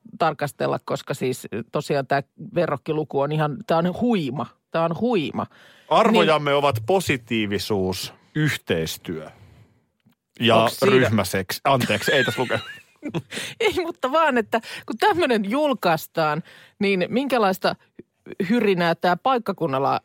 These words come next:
Speaker 1: aiheuttaa? Alkaako siellä – tiedätkö, kaupan kassajonossa, äh, katella, että toi,
Speaker 2: Siis
Speaker 1: toi,
Speaker 2: nythän me ollaan Pohjanmaalla.
Speaker 1: toi.
Speaker 2: Nythän me ollaan
Speaker 1: Niin.
Speaker 2: Pohjanmaalla.
Speaker 1: Ollaan.
Speaker 2: Ö, jossa niin kun uskalla väittää, ihmiset usein on aika rempseitä.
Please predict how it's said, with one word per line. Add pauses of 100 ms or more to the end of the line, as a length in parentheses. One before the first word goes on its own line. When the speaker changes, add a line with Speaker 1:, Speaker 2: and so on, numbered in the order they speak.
(140)
Speaker 1:
aiheuttaa?
Alkaako
siellä – (480)
tiedätkö,
kaupan
kassajonossa, (480)
äh,
katella,
että (1300)
toi, (720)
Speaker 2:
Siis
Speaker 1:
toi,
Speaker 2:
nythän
me
ollaan
Pohjanmaalla.
Speaker 1:
toi. (420)
Speaker 2:
Nythän
me
ollaan
Speaker 1:
Niin.
Speaker 2:
Pohjanmaalla. (120)
Speaker 1:
Ollaan. (160)
Speaker 2:
Ö,
jossa (140)
niin
kun (1160)
uskalla
väittää,
ihmiset
usein
on
aika
rempseitä.